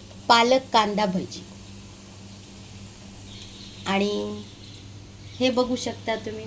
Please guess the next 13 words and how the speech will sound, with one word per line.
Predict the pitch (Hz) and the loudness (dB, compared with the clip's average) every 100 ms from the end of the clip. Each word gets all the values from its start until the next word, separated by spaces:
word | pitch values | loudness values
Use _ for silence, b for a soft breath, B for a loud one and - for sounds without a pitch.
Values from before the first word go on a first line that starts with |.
| - | -6
खूप | 269 269 | -4 -4
सर्व | - 247 233 233 233 247 - - - - - | -2 -2 0 -2 -4 -8 -12 -14 -14 -8 -4
करून | 226 226 226 226 220 | -2 -2 -4 -6 -8
ठेवलेली | - 220 196 196 196 196 | -2 0 4 4 2 2
आहेत, | 185 226 311 - - - - - - - - - - - - | 0 0 0 -2 -12 -12 -14 -14 -14 -14 -14 -16 -16 -12 -4
एकदम | 214 208 226 247 | -4 -2 -2 -2
क्रिस्पी | 240 254 233 - 262 | 0 0 0 -2 -4
क्रिस्पी | - 240 - - 226 | -2 -4 -4 -6 -4
झालेली | 185 185 185 180 | 0 2 4 4
आहेत. | 185 170 196 202 - - - - - - - - - - - - | 2 0 -4 -6 -12 -14 -14 -14 -14 -14 -16 -16 -16 -16 -12 2
याला | 214 196 208 | 4 6 4
व्हायला | 185 190 196 196 | 4 4 6 6
अजून | 180 190 190 | 4 2 -2